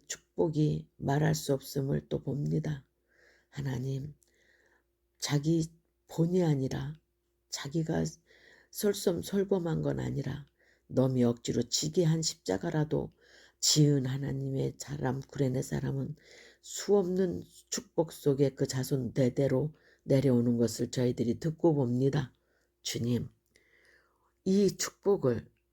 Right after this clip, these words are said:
우리는 놓치지 않게 하여 주시옵소서. 주님, 오늘도 구레네 시몬이 되기를 원합니다.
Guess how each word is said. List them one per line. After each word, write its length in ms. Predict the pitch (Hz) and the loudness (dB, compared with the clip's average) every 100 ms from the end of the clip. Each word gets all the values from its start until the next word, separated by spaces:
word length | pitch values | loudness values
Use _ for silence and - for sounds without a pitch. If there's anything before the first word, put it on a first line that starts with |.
| _ _ - | _ _ -2
우리는 360 | 131 127 127 | 2 2 2
놓치지 380 | 127 135 - - | 2 2 0 -2
않게 300 | 160 156 156 | 0 0 0
하여 180 | 156 160 | 0 0
주시옵소서. 920 | - 151 - 131 - - - - - _ _ _ _ _ _ _ | -2 -6 -2 -2 -2 -6 -6 -8 -14 _ _ _ _ _ _ _
주님, 580 | - - 127 127 - 151 - - | -8 -4 -2 -2 -4 -8 -8 2
오늘도 600 | 156 160 156 160 180 - _ _ _ _ _ _ _ _ | 6 6 6 2 0 -6 _ _ _ _ _ _ _ _
구레네 380 | - 185 180 175 | 0 2 2 2
시몬이 500 | 165 - 214 214 185 | 2 2 2 2 2
되기를 440 | 165 156 156 151 | 2 2 2 2
원합니다. 800 | 151 123 127 127 147 165 156 - | 2 0 -4 -4 -4 -4 -6 -10